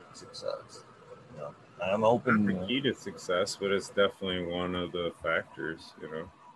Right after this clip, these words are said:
Speaker 1: Right.
Speaker 2: Yes. Another way to look at it, I was thinking about too, is, like, your light intensity is like a treadmill. So if you're looking at yourself running on a treadmill,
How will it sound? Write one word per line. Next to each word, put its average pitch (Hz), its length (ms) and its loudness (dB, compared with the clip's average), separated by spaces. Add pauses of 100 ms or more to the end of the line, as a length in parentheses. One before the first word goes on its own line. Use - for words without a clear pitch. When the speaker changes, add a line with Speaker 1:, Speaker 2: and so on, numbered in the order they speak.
(1160)
Speaker 1:
Right. 76 240 0 (480)
Speaker 2:
Yes. 80 320 -4 (640)
Another 151 260 8
way 135 140 12
to 117 240 12
look 113 300 8
at 113 180 12
it, 101 80 10
I 104 100 12
was 104 180 6
thinking 104 280 4
about 95 340 6
too, 117 340 6
is, 92 140 0
like, 98 240 4
your 95 160 2
light 113 260 8
intensity 101 720 4
is 95 320 2
like 90 300 2
a 85 80 0
treadmill. 95 680 4
So - 200 -2
if 87 140 -2
you're 95 160 2
looking 95 320 2
at 92 160 0
yourself 95 560 0
running 92 260 0
on 87 140 -2
a 82 60 -12
treadmill, 87 640 0